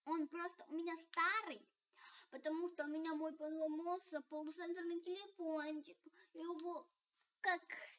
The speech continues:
фигнула об стенку, такой мне разлетелся на все части. И я дура, и теперь хожу с этим дурацким телефоном. Ненавижу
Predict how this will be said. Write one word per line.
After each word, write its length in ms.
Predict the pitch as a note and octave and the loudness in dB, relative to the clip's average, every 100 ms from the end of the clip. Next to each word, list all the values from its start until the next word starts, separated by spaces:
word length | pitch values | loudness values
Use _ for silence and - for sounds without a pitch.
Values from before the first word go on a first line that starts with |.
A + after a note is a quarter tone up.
| - | -14
фигнула 640 | D#4 F#4 D#4+ D#4+ E4 D4+ C#4+ | 2 2 6 4 6 6 4
об 140 | B3+ | 2
стенку, 500 | - - C#4 C4+ C4 | -14 -8 -4 -4 -6
такой 200 | C4 C4 | -8 -4
мне 220 | B3+ B3 | -2 -2
разлетелся 720 | A#3 A#3+ B3 A#3 - C4 B3+ B3 | -4 -6 -8 -12 -6 -6 -6 -10
на 100 | A#3+ | -10
все 140 | B3 | -10
части. 380 | C4+ C4+ - A#3 - _ - - _ _ | -10 -10 -10 -14 -16 _ -20 -20 _ _
И 80 | B3+ | -6
я 120 | A#3+ - - | -4 -6 -8
дура, 500 | D4+ G4 F#4+ F4+ D4 C4+ | -2 0 2 4 4 2
и 80 | C#4+ | -4
теперь 260 | D4+ D4+ D4+ | 4 4 4
хожу 220 | D4 C4 | -2 -2
с 120 | - | 0
этим 380 | B3 B3 A#3 G#3+ | 0 0 -8 -4
дурацким 560 | B3 A3+ - - G#3 G3 | -2 -2 -4 -8 -20 -14
телефоном. 1400 | G#3 G#3 G3+ - G#3+ A3 A3 A3 A3 A3 - - - G#3+ _ _ | -12 -10 -14 -18 -8 -4 -4 -4 -4 -4 -6 -6 -10 -16 _ _
Ненавижу 880 | A3 B3+ C4+ B3 D#4 C#4+ C4+ A#3+ | 0 4 6 12 12 12 10 6